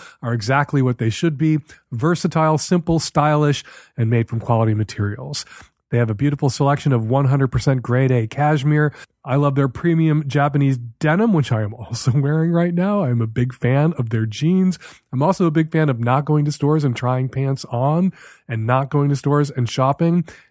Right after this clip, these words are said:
And so I use Everlane to get jeans when I need jeans, and I kind of fell in love with their jeans.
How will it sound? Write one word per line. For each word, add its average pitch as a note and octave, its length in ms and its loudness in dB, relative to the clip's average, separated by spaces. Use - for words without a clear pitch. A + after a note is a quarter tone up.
And - 80 -20
so - 120 -10
I C#3 160 -2
use D3 380 2
Everlane D#3+ 480 2
to - 80 -6
get C3 400 -4
jeans D3 400 0
when A#2+ 100 -2
I A2+ 80 -2
need C#3+ 240 0
jeans, C#3+ 240 0
and B2+ 100 -6
I A#2 100 -2
kind F#3 340 0
of F#3 180 0
fell E3 520 -4
in F3 100 2
love F3 220 0
with F3 120 -4
their F3+ 160 -4
jeans. D#3+ 600 0